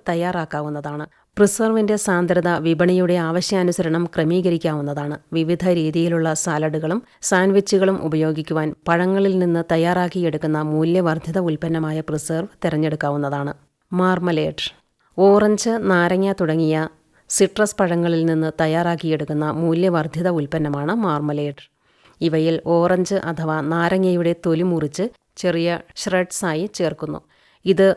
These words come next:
മാർമലേഡിന്റെ സവിശേഷതയാണ്. പഴത്തിന്റെ പെക്റ്റിൻ സത്തിൽ നിന്ന് മാത്രമായി തയ്യാറാക്കുന്ന മാർമലേഡിനെ ജെല്ലി മാർമലേഡെന്നും പഴത്തിന്റെ പൾപ്പ് മുഴുവനായും ചേർത്ത് തയ്യാറാക്കുന്ന മാർമലേഡിനെ ജാം മാർമലേഡെന്നും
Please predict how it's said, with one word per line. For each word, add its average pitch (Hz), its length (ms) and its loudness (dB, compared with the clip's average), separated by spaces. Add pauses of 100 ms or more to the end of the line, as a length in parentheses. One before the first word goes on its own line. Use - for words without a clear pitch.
മാർമലേഡിന്റെ 190 720 2
സവിശേഷതയാണ്. 156 840 -2 (380)
പഴത്തിന്റെ 185 540 0 (120)
പെക്റ്റിൻ 208 440 0
സത്തിൽ 170 360 0
നിന്ന് 160 200 2
മാത്രമായി 165 720 0
തയ്യാറാക്കുന്ന 151 580 -4
മാർമലേഡിനെ 151 840 -2 (380)
ജെല്ലി 196 580 2
മാർമലേഡെന്നും 160 760 -4 (200)
പഴത്തിന്റെ 196 600 0 (160)
പൾപ്പ് 202 340 0
മുഴുവനായും 202 640 2
ചേർത്ത് 180 400 0
തയ്യാറാക്കുന്ന 165 760 0
മാർമലേഡിനെ 156 760 -2 (300)
ജാം 185 520 0
മാർമലേഡെന്നും 160 680 0